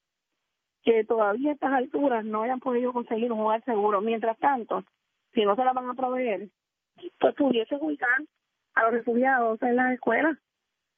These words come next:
que están cerradas. Aquí, entre esta secretaria y el pasado secretario, han cerrado trescientos veinte planteles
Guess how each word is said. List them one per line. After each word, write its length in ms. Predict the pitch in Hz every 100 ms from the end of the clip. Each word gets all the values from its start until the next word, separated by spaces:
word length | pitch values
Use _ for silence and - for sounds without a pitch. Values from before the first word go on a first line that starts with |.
| _ -
que 80 |
están 260 | 247 240 233
cerradas. 480 | 294 247 220 269 233
Aquí, 480 | - 262 294 330 294 _ - -
entre 400 | 240 226 226 220
esta 160 | 262 269
secretaria 720 | 285 262 247 254 208 220 214 _ _ _ _ _
y 80 | 233
el 100 | 214
pasado 340 | 220 240 226 240
secretario, 720 | 254 254 254 226 190 185 196 _ _
han 180 | 220 208
cerrado 300 | 262 233 214
trescientos 540 | 240 277 - 214 220 220
veinte 260 | 226 254
planteles 600 | 254 233 - 254 226 214